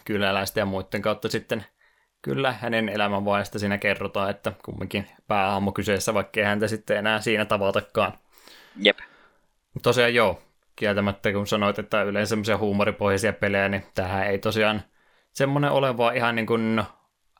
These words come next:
Speaker 1: realistinen peli tuo, että pikkasen siinä on toki fantasiaelementtiä, mutta ei mitään semmoista hirveän korkealentoista kumminkaan, että ihan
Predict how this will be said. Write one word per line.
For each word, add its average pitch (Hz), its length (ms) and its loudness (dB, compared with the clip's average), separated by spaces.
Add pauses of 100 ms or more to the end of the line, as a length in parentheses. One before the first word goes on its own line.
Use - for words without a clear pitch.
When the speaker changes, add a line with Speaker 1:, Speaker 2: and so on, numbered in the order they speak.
(120)
Speaker 1:
realistinen 107 680 2
peli 101 260 2
tuo, 98 160 2
että 95 160 -2
pikkasen 123 460 -2
siinä 120 200 0
on 117 240 0
toki 101 440 -2 (140)
fantasiaelementtiä, 98 1000 0
mutta 104 320 -2
ei 101 160 2
mitään 101 280 -2
semmoista 107 300 -4
hirveän 110 380 0
korkealentoista 101 760 0
kumminkaan, 98 420 -2
että - 120 -4
ihan 101 220 0